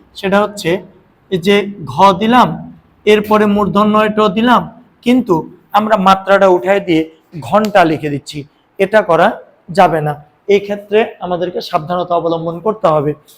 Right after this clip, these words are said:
তবে আমরা ট, ঠ, ড, ঢ, মূর্ধন্য ন এই ধ্বনিগুলোকে যদিও পাই যে ট বর্গীয় বর্ণ, কিন্তু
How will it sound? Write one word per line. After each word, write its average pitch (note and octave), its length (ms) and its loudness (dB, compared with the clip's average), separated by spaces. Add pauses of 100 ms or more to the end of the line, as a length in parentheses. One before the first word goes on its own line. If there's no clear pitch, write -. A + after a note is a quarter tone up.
(340)
তবে G3 200 4 (360)
আমরা A3+ 320 6 (400)
ট, - 40 0 (340)
ঠ, - 60 -16 (600)
ড, F3 60 4 (240)
ঢ, D3 120 -4 (400)
মূর্ধন্য G#3 480 2 (120)
ন D#3+ 100 -4 (500)
এই A3+ 260 4
ধ্বনিগুলোকে A3+ 680 -2
যদিও F#3 440 -2 (140)
পাই F3+ 220 6 (400)
যে F3+ 100 -4
ট - 120 -4 (140)
বর্গীয় G3 380 2
বর্ণ, F3 260 0 (140)
কিন্তু F#3+ 240 -6